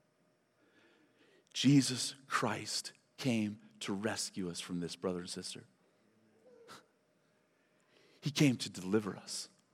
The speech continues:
He took all of our sin upon himself on the tree, on the cross. All the darkness of the world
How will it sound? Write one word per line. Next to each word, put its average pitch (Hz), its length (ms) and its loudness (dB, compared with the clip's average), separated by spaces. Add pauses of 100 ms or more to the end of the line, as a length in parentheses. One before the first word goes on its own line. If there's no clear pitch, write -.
(1500)
He - 140 2
took 160 460 6
all 147 200 10
of 151 80 6
our 156 160 10
sin 143 520 4 (480)
upon - 400 4
himself 117 640 2 (720)
on 110 140 2
the 92 60 -4
tree, - 420 -2 (480)
on 110 100 2
the 98 60 0
cross. - 600 0 (2500)
All 147 280 12
the 143 100 8
darkness 135 640 8
of 120 140 0
the 120 80 2
world 113 420 8